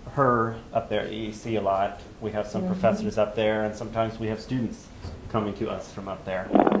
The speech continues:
Speaker 1: and vice versa. So.
Speaker 2: Yes.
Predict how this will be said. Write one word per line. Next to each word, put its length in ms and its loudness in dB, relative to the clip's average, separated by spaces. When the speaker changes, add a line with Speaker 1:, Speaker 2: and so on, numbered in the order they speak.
Speaker 1:
and 200 -8
vice 280 0
versa. 340 -4
So. 160 -10
Speaker 2:
Yes. 320 -8